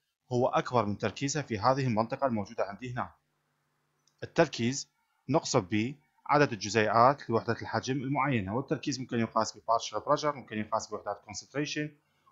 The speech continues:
وعدة وحدات لقياس التركيز يعتمد على طبيعة الوسط اللي جاي نتعامل وياه. لكن هذا التوضيح بصورة عامة، لو نفرض بأنه عندي أربع جزيئات من هذه المادة الموجودة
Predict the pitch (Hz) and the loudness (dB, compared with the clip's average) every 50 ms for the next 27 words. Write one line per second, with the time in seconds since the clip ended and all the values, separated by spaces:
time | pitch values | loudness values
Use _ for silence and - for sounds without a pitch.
0 | _ - 120 120 139 165 143 123 - 117 - - 110 98 - - 135 143 143 139 | _ 2 4 6 6 4 4 2 0 0 0 0 -6 -4 0 2 4 4 4 2
1 | - 117 - 113 107 120 131 143 - - 127 - - - 107 92 - - 113 117 | -4 -10 -6 -2 2 4 4 4 2 -2 -10 -10 -6 -4 -4 -4 -4 -4 -4 -4
2 | 123 113 143 151 135 - - 143 139 143 127 127 113 - 120 104 120 131 117 123 | -2 -2 -4 -4 -4 -4 -4 -4 0 4 6 6 6 4 2 0 0 0 -2 -2
3 | - 107 110 117 117 - 143 - - 117 110 98 113 110 107 95 98 110 120 131 | -4 -4 -4 -2 0 0 -2 -2 -4 -14 -10 -8 -6 -6 -6 0 2 2 2 4
4 | 139 139 113 98 95 87 - _ _ _ _ _ _ _ _ _ _ _ _ _ | 2 -2 -4 -6 -6 -10 -14 _ _ _ _ _ _ _ _ _ _ _ _ _
5 | _ _ _ _ _ _ - 156 175 160 135 - 131 135 165 165 - _ - - | _ _ _ _ _ _ 6 10 10 10 10 8 4 0 0 -2 -8 _ -2 4
6 | 156 170 147 123 113 - 131 110 104 117 117 - 117 110 - 165 160 131 101 98 | 6 6 6 6 4 2 0 2 2 2 0 0 0 0 2 4 4 4 6 4
7 | 107 104 101 107 127 143 - _ _ _ _ _ - 143 151 165 185 - - - | 4 2 2 0 -2 -2 -6 _ _ _ _ _ 2 2 4 4 4 2 2 0
8 | 113 131 131 - _ _ _ _ _ _ _ _ _ _ _ _ _ _ _ _ | 0 0 -2 -6 _ _ _ _ _ _ _ _ _ _ _ _ _ _ _ _
9 | - - - 110 143 220 208 127 110 98 107 120 147 - _ _ _ _ _ _ | -20 -6 0 4 4 6 6 4 4 2 0 0 -2 -4 _ _ _ _ _ _
10 | _ - 165 175 156 123 127 131 147 131 143 113 107 98 98 113 110 113 120 135 | _ 2 2 4 4 4 6 6 6 8 6 4 4 4 2 4 6 6 6 4
11 | - - 123 101 113 135 135 123 117 113 104 113 120 123 120 131 117 110 101 117 | 4 2 0 2 4 4 4 4 2 0 2 2 2 2 2 0 -2 -2 -4 -6
12 | 110 110 | -6 -8